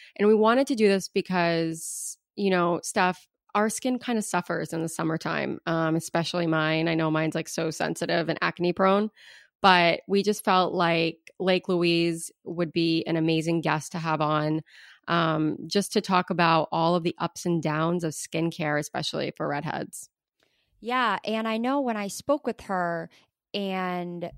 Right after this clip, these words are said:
Speaker 2: she mentioned hormonal skin when we were talking about getting Lotus Skincare in our H two Bar Box. So it kind of just aligned with, "Oh my gosh, we have to bring this topic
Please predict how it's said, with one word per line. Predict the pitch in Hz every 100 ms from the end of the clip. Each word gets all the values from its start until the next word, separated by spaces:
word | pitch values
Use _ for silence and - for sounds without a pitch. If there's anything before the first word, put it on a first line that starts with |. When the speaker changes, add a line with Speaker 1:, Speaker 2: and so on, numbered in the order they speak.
| _
Speaker 2:
she | - - - 208 202 196 190 180
mentioned | 185 208 262 254 - 196 185 175 175 _ _ _ _ _ -
hormonal | 214 196 196 185 180
skin | 175 - 233 143 98 -
when | - 185 180
we | 185
were | 185
talking | 185 185 180 185
about | 180 175 170 170 165
getting | 180 170 170 165
Lotus | 180 185 180 -
Skincare | - 175 - 180 165 -
in | 165 170 165 165 160 _ _ _ -
our | 170 165 165 160
H | - 160 -
two | -
Bar | 165 165
Box. | 156 139 - - - _
So | - - 208 196 190 185 180 180 _ -
it | 196
kind | - 254 302
of | 233
just | 208 -
aligned | - 180 170 170 170 180 240 240
with, | 180 175 170 170 165 _ _
"Oh | 208 214
my | 208
gosh, | 202 180 -
we |
have | 180 180
to | -
bring | 165 185 175 170
this | 170 -
topic | - 170 - 165